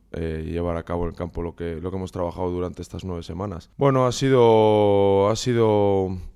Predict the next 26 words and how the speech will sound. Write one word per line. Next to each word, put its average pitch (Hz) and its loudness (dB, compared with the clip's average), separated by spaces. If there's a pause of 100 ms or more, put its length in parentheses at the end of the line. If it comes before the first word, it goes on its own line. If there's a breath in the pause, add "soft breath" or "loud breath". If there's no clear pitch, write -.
(340 soft breath)
bastante, 113 2
para 104 0
mí, 113 0
bastante 107 0 (120)
clarificadora, 107 0
porque 95 -2
los 95 -4
chicos 107 -6
al 101 -4
final, 104 -6
cuando 98 -2
viene 104 -4
un 104 -6
técnico 101 -4
nuevo, 101 -2 (440 loud breath)
eh, 98 -2
siempre 104 -4
tienen 101 -4
dudas 107 0
sobre 95 -6
su 95 -8
situación 95 -8
personal, 104 -8
sobre 90 -6
el 87 -6
equipo. 101 -8